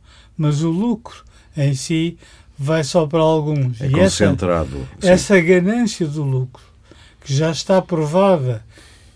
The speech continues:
Speaker 1: que a inteligência artificial está a fazer aumentar só por si, ir-, irá fazer com que, na verdade, eh,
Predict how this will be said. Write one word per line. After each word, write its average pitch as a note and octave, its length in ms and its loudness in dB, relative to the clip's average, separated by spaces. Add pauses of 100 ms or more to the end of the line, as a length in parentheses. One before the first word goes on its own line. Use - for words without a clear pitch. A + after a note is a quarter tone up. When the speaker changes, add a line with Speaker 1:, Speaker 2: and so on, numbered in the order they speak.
(100)
Speaker 1:
que - 140 -6
a D#3+ 120 2
inteligência D3+ 680 -2
artificial D3+ 560 -2
está D#3+ 640 -2 (420)
a - 220 -20
fazer D#3 500 0
aumentar C3 880 0 (500)
só - 240 -4
por - 180 -12
si, A2 540 -14 (1600)
ir-, E3+ 380 -2
irá D#3+ 680 0 (440)
fazer F3+ 540 0
com F#3 220 -2
que, F3 520 -2 (560)
na F#3 260 -2
verdade, F3 840 2 (640)
eh, F#3 440 2